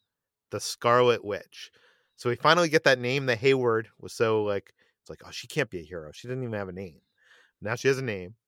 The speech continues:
<laughs> And, and, uh, there's, uh, that, that's how the episode ends. No,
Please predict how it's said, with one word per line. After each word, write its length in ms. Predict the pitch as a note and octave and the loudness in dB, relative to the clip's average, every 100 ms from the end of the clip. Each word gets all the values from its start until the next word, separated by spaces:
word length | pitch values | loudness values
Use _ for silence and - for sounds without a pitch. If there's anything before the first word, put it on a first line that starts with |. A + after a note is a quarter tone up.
| _ _ _ _ | _ _ _ _
<laughs> 200 | - - E3+ | -8 -2 0
And, 200 | C3+ - - - _ - D3 - _ | 0 -4 -16 -20 _ -16 -10 -10 _
and, 240 | B2 A#2 A#2 | -4 -2 0
uh, 500 | A2 G#2+ G#2 G#2 G2 _ _ _ _ _ | 2 2 2 0 -4 _ _ _ _ _
there's, 340 | A#2 A2+ A2 | -2 -2 0
uh, 360 | A#2+ A2 A2 A2 | 0 2 2 0
that, 180 | G#2 A2+ | -4 -4
that's 220 | C3 C#3+ | -2 -2
how 220 | - C#3 B2+ | 2 4 4
the 160 | C#3 | 4
episode 320 | C3 - C#3+ | 2 2 2
ends. 300 | D3 D3+ G2 | 4 2 -2
No, 340 | A2+ C3+ D3+ | 2 4 4